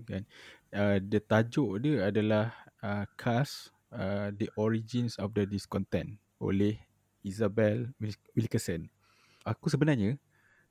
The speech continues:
aku tak kenal Isabel Wilkerson ni sebelum aku baca buku ni. Ha. Aku di-recommended,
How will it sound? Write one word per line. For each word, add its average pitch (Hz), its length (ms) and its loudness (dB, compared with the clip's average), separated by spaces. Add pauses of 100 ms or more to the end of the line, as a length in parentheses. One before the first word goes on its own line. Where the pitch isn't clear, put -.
(260)
aku - 240 -8
tak - 240 0
kenal 117 400 4
Isabel 104 400 2
Wilkerson 101 560 -2
ni 92 120 -2 (200)
sebelum 101 640 -2
aku - 160 -10
baca 98 240 -2
buku 104 320 -2
ni. 87 120 0 (360)
Ha. 87 320 -2 (720)
Aku 143 720 0
di-recommended, 117 880 0